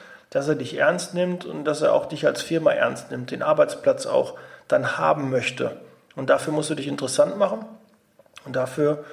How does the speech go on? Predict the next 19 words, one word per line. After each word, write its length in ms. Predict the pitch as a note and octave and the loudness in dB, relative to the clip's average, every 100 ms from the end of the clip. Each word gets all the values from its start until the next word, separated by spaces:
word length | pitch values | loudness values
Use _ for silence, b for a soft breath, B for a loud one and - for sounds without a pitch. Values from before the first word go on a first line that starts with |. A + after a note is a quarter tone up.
| B B | B B
führst 300 | - C#3+ C#3 | -6 -4 -2
du 60 | D3 | -2
das 120 | D3+ | -2
Vorstellungsgespräch. 1040 | - D3+ - B2 - - - - - - - B B B B | 4 2 4 -2 -4 -8 -12 -10 -10 -10 -18 B B B B
Aber 180 | C3+ C#3 | 0 2
das 180 | C#3+ - | 2 4
Ganze 640 | D3+ F3+ G3 G3 F#3+ - - | 4 4 0 0 -2 -16 -18
fängt 300 | - E3 D#3+ | 2 2 4
schon 220 | D#3 D3+ | 0 -2
viel, 440 | - - G#3 G3+ | -8 -8 -4 -4
viel 280 | F#3+ F#3 E3 | -4 -4 -4
früher 420 | - - F#3+ D3 | -6 -2 4 4
an 160 | C3 C3+ | 4 2
als 180 | C3 C3+ | 0 -2
im 80 | |
Vorstellungsgespräch, 1080 | B2+ F3 - C3+ C3 - - - C#3+ E3+ - B B B B | 0 0 2 -2 -2 -4 -10 -8 -6 -6 -6 B B B B
sondern 320 | - C3+ C#3 C3 | -6 2 2 2
der 100 | B2+ | 2
Erstkontakt. 760 | E3+ - - B2+ A#2 - - | 2 0 -4 -4 -6 -8 -12